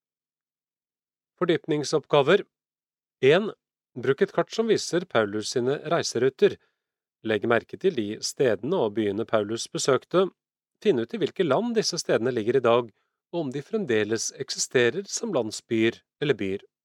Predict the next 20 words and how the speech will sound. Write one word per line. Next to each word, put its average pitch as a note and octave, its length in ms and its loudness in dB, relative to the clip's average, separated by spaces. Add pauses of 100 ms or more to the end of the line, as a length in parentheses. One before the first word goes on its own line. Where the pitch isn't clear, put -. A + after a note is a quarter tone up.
(1800)
To, G3 240 2 (240)
Paulus B2+ 480 2
var E3+ 160 2
romersk G#2 480 -2
borger. A#2 320 0 (640)
Finn G#2 240 0
ut C3 160 -4
hva G2+ 140 0 (100)
det G2+ 160 -4
innebar, A#2+ 460 0 (180)
og D#3+ 80 -6
hvilke B2 320 -6
rettigheter B2+ 720 -6
han B2+ 160 -4
hadde. G#2 220 -2 (1080)
Tre, A#2 300 2 (600)
Les G#2 320 -2
Galaterne A2 640 -2
fem, C#3 320 0
tjueto A2+ 580 -14